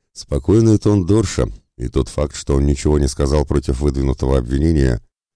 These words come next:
стал тем крошечным камешком, что спровоцировал лавину.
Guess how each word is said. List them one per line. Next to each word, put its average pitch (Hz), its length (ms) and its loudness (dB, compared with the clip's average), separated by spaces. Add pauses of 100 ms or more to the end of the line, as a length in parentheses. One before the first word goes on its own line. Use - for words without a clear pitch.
(120)
стал 101 320 -8
тем 80 160 -2
крошечным 76 540 -2
камешком, 78 580 -2
что - 200 -4
спровоцировал 78 680 0
лавину. 64 380 0